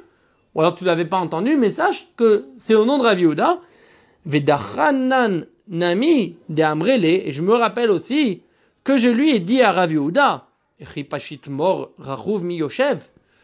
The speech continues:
je lui ai demandé, comment est-ce que tu peux, comment est-ce que Rabbi Yehuda, Rabbi, comment vous faites, vous, pour, euh, pour, euh, ré-, pour, euh, trancher la loi, pour répondre, pour, pour sortir la loi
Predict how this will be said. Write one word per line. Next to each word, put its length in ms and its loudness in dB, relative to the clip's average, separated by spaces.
je 120 -10
lui 100 0
ai 40 -2
demandé, 640 -2
comment 380 2
est-ce 120 -2
que 200 -4
tu 180 -10
peux, 460 0
comment 240 4
est-ce 100 -2
que 80 -2
Rabbi 360 0
Yehuda, 360 0
Rabbi, 300 -2
comment 260 -2
vous 120 -4
faites, 280 -2
vous, 340 -2
pour, 440 2
euh, 220 -8
pour, 320 -2
euh, 280 0
ré-, 400 2
pour, 280 2
euh, 420 0
trancher 440 2
la 140 4
loi, 460 0
pour 180 0
répondre, 600 0
pour, 400 -4
pour 220 -8
sortir 480 2
la 140 2
loi 440 0